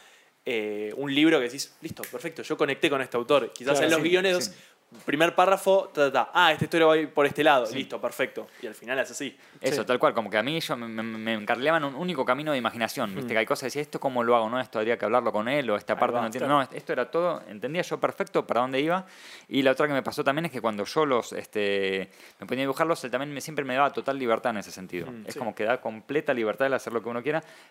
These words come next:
Speaker 3: pero es raro porque es paradójico, porque esa libertad yo ya no, no la tenía, porque
Speaker 1: Exacto.
Speaker 2: Claro. No,
Speaker 1: Ya
Speaker 2: porque es un
Speaker 1: venís.
Speaker 2: guión,
Speaker 3: Sí.
Speaker 2: claro. No puede, no, no, no,
Speaker 3: Sí.
Speaker 2: no hay como un margen para irse demasiado de los,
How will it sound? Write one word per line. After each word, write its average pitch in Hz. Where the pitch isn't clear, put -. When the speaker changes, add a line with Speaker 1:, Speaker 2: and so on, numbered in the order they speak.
Speaker 3:
pero 143
es 160
raro 160
porque 104
es -
paradójico, 113
porque 104
esa 131
libertad 135
yo -
ya 120
no, 110
no 104
la 113
tenía, 117
porque 101
Speaker 1:
Exacto. 101
Speaker 2:
Claro. 151
No, 262
Speaker 1:
Ya 156
Speaker 2:
porque 165
es -
un 196
Speaker 1:
venís. 170
Speaker 2:
guión, 180
Speaker 3:
Sí. 147
Speaker 2:
claro. 127
No 139
puede, 165
no, 170
no, 196
no, 196
Speaker 3:
Sí. 202
Speaker 2:
no 202
hay 220
como 214
un 196
margen 202
para 160
irse 180
demasiado 175
de 156
los, -